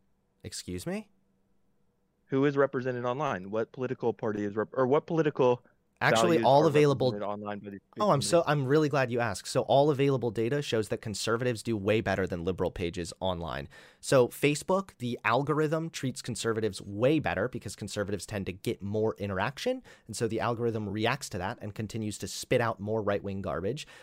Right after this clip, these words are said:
Speaker 1: Um, there's also on Twitter, recently a inter-, internal Twitter s-,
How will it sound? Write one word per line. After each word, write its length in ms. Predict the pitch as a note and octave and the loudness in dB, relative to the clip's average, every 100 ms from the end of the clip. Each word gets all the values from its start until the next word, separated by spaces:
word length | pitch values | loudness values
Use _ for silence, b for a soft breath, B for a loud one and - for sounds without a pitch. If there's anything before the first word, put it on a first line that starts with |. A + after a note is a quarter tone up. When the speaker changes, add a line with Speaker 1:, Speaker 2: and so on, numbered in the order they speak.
| B _ | B _
Speaker 1:
Um, 300 | B2+ B2+ B2+ - | 4 4 4 4
there's 200 | D3+ C#3+ | 6 8
also 360 | C#3+ - C#3+ C3 | 4 6 2 4
on 160 | C#3+ | 2
Twitter, 340 | D3+ A#3 A3 - - | 4 4 4 0 -4
recently 480 | C#3+ D#3 D#3 C#3+ C3 | -2 0 0 0 0
a 180 | B2+ - - | 0 -4 2
inter-, 600 | F#3+ F#3+ - G#3+ A#3 - - | 4 4 0 -2 -2 -2 0
internal 540 | E3+ - G#3 A3+ G#3+ | 0 0 0 2 2
Twitter 420 | - - A3 G#3 | -2 -6 0 0
s-, 220 | B2 - | 0 -8